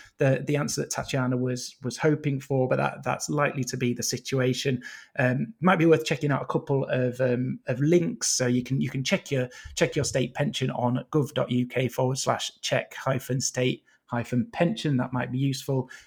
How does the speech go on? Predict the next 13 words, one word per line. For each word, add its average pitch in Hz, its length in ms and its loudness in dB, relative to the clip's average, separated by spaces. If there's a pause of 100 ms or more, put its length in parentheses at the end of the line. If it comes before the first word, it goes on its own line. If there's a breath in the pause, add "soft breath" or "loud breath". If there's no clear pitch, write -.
(120)
And 131 120 0
if 123 100 -4
you 131 60 -2
search 139 340 2
for, 131 340 0
for - 160 -6
voluntary 135 600 2
national 127 340 0
insurance 127 420 0
contributions 123 1200 -2
and 120 180 0
deadlines 127 800 0
on, 120 340 -4